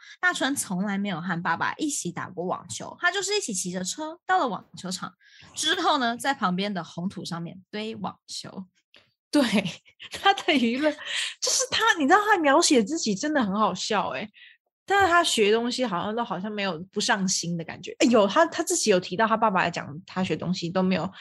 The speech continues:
Speaker 2: 真的去认的该认的真。
Speaker 1: 没错。
Speaker 2: 他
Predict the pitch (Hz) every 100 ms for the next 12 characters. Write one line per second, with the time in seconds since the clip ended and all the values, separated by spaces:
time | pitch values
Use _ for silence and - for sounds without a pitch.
0 | - - 254 247 214 175 - 226 226 220
1 | 170 165 190 190 196 175 151 - 160 156
2 | 190 - _ _ _ _ _ _ _ 302
3 | 311 277 - - 349 - 277 - - -
4 | -